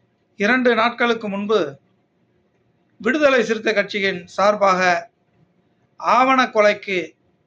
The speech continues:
எதிராக தமிழ்நாடு அரசு,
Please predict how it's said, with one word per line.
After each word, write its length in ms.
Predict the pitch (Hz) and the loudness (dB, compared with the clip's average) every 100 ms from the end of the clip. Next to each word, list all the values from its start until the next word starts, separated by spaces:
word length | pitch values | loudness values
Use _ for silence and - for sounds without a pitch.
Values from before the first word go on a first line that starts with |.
| _ | _
எதிராக 840 | 156 175 214 254 247 214 208 160 - _ _ _ _ _ _ - | -6 -2 0 2 2 2 0 -2 -8 _ _ _ _ _ _ -6
தமிழ்நாடு 560 | 175 226 254 233 202 | -2 0 2 2 2
அரசு, 540 | 196 185 180 233 254 | 2 0 -4 -8 -8